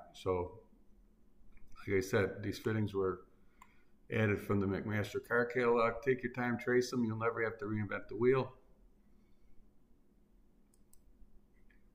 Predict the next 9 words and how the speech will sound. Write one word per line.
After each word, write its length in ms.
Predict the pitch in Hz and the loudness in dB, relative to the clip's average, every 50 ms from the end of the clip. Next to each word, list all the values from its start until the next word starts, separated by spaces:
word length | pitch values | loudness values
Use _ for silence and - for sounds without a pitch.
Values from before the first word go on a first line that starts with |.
| - - - - - - - | -20 -20 -14 -14 -12 -6 -4
Then 180 | 113 107 104 | -2 0 0
over 220 | 104 101 95 101 98 | 0 0 0 0 2
here 180 | 107 110 107 | 2 2 2
on 140 | 104 101 98 | 2 2 2
the, 200 | 95 95 95 - - - - - - - - - - - | 0 -2 -2 -6 -12 -16 -20 -20 -20 -20 -20 -18 -12 -8
on 140 | 101 98 98 | -6 -4 -4
the 80 | 95 | -4
view 240 | 92 104 107 104 101 | -2 0 0 2 2
here, 440 | 98 113 120 120 123 120 117 - | 2 2 2 2 2 2 0 -4